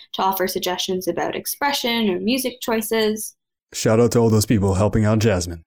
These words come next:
Speaker 1: Oh, yeah.
Speaker 2: Now, uh, you kinda touched this subject earlier on, but I'm gonna run by it again one more time. What are some misconceptions about people who do pole dancing?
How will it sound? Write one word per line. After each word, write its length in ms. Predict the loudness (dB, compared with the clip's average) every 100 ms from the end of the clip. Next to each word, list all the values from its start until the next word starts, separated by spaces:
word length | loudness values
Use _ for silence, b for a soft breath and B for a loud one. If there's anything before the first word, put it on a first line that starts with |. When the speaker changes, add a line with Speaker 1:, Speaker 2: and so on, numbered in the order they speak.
| _
Speaker 1:
Oh, 140 | 0
yeah. 320 | 0 -2 -4 -6 -10 _ _ _ _
Speaker 2:
Now, 420 | 4 6 6 4
uh, 140 | 4 4
you 200 | 4 4
kinda 300 | 4 4 4
touched 300 | 2 0 2
this 160 | 0
subject 420 | 2 0 0 -2 2
earlier 400 | 4 6 6 6
on, 280 | 4 4 4
but 160 | 4
I'm 140 | 4 4
gonna 240 | 4 4 2 2
run 280 | 4 6
by 180 | 6 6
it 60 | 4
again 300 | 2 2 2
one 120 | 4
more 120 | 4
time. 340 | 2 2 2 -2 _ _ _ _ _ _
What 320 | 2 2 4
are 160 | 4
some 260 | 2 4 4
misconceptions 960 | 4 2 2 0 0 -4 -4 0 2 2
about 300 | 2 0 0
people 260 | 0 0
who 160 | 2 2
do 220 | 2 0
pole 260 | 0 0 4
dancing? 520 | 4 2 0 -4